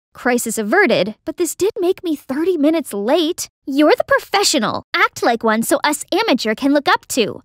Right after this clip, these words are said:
A veteran in modeling, or so they say. Those chicks wouldn't miss the chance to dethrone me,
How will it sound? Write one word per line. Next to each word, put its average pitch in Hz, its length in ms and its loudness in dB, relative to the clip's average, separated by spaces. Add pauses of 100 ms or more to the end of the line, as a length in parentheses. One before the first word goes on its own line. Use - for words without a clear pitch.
(160)
A 269 120 2
veteran 226 600 2
in 233 140 2
modeling, 240 640 2 (100)
or 330 220 2
so 240 340 0
they 214 200 -2
say. 302 680 0 (220)
Those 240 240 2
chicks - 420 0
wouldn't 247 220 2
miss 240 140 0
the 220 100 -4
chance 262 360 -2
to - 80 -6
dethrone 220 600 0
me, 185 220 -6